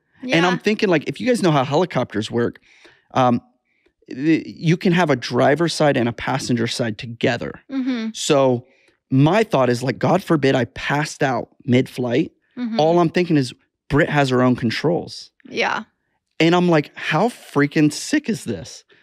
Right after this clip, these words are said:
Speaker 1: Me and my wife could bounce with the kids anywhere.
Speaker 2: Mm-hmm.
Speaker 1: And, um, it's just like a, an incredible, like, next step that I wanna,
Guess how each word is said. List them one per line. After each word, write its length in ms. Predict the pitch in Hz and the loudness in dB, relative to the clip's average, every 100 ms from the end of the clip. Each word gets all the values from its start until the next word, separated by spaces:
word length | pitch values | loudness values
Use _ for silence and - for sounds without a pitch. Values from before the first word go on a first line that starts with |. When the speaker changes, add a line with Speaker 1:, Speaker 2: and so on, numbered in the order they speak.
| - | 0
Speaker 1:
Me 160 | 139 | 2
and 120 | 175 | 2
my 160 | 202 196 | 4 4
wife 500 | 143 117 107 131 - _ _ _ _ _ _ _ _ | 2 0 -6 -8 -12 _ _ _ _ _ _ _ _
could 280 | - 139 - | -4 -4 -2
bounce 360 | 139 151 160 | 0 0 0
with 120 | 160 - | -4 -4
the 60 | |
kids 480 | - - 120 113 113 - _ | -4 -2 0 -2 -8 -20 _
anywhere. 640 | 139 147 143 117 101 101 107 _ - | 0 2 2 0 -4 -10 -14 _ -12
Speaker 2:
Mm-hmm. 480 | 262 254 240 233 240 - _ - | -10 -8 -8 -8 -10 -14 _ -2
Speaker 1:
And, 320 | 131 135 127 | 0 2 2
um, 300 | 123 123 120 - _ _ _ _ _ _ - | 4 2 0 -6 _ _ _ _ _ _ -2
it's 200 | 139 - | -2 -2
just 280 | - 180 | -4 -2
like 160 | 190 165 | -2 -2
a, 640 | 123 113 78 - 52 73 - | -2 -2 -4 -6 -6 -6 -2
an 140 | 135 | 0
incredible, 840 | 120 - - 127 135 135 127 123 120 | 0 -2 -4 2 4 2 0 0 0
like, 280 | 117 107 95 | -4 -6 -2
next 360 | 113 123 - | 2 2 0
step 460 | - - 123 110 - - _ _ _ _ | -8 -4 -4 -4 -10 -20 _ _ _ _
that 140 | 117 113 | -2 0
I 60 | |
wanna, 640 | 113 120 117 113 110 104 | 0 0 0 -2 -4 -6